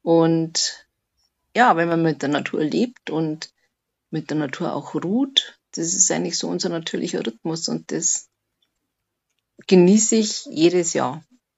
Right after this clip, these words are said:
Und ich freue mich jedes Jahr, wie wenn ich's noch nie erlebt hätte. Ich hab das große Glück, das zu machen, was mir am allermeisten Freude macht.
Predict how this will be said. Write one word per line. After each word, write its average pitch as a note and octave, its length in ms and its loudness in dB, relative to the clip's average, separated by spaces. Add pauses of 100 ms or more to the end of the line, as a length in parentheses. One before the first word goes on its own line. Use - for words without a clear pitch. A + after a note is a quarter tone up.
(300)
Und E3 180 0
ich D#3+ 140 -2
freue E3+ 180 -2
mich E3+ 200 -4
jedes F3 320 0
Jahr, E3 160 0
wie F3+ 80 -4
wenn F3 140 -2
ich's E3+ 200 -6
noch E3 140 -10
nie E3+ 160 -2
erlebt - 340 -6
hätte. - 300 -12 (1600)
Ich - 60 -8
hab - 100 -8
das - 180 -6
große A#3+ 360 4
Glück, A3+ 360 0
das G3 260 0
zu G3 100 -2
machen, E3+ 440 0
was E3 180 -6
mir D#3+ 360 -2 (260)
am - 160 -8
allermeisten D#3+ 580 -4
Freude - 300 -8
macht. - 380 -12